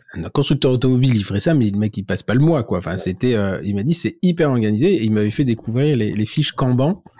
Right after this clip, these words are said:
Speaker 2: C'est ça.
Speaker 1: <laughs>
Speaker 2: Qu'on,
Speaker 1: Et,
Speaker 2: qu'on
Speaker 1: euh
Speaker 2: utilise toujours aujourd'hui, hein. C'est-à-dire que ces méthodologies-là,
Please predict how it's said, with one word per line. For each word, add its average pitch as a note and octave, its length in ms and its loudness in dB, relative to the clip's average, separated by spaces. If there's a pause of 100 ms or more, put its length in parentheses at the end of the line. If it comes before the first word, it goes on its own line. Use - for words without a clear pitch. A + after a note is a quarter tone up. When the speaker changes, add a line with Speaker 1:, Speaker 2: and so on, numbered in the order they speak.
(200)
Speaker 2:
C'est G#2 140 -4
ça. G#2+ 260 -6
Speaker 1:
<laughs> - 560 -16
Speaker 2:
Qu'on, B2 80 2
Speaker 1:
Et, D3 140 4
Speaker 2:
qu'on C#3 60 4 (100)
Speaker 1:
euh C#3 80 6
Speaker 2:
utilise C#3 280 2
toujours A#2+ 300 4
aujourd'hui, B2 400 2
hein. D3 80 0
C'est-à-dire A2 220 -8
que G2+ 140 4
ces B2 200 0
méthodologies-là, A2 880 2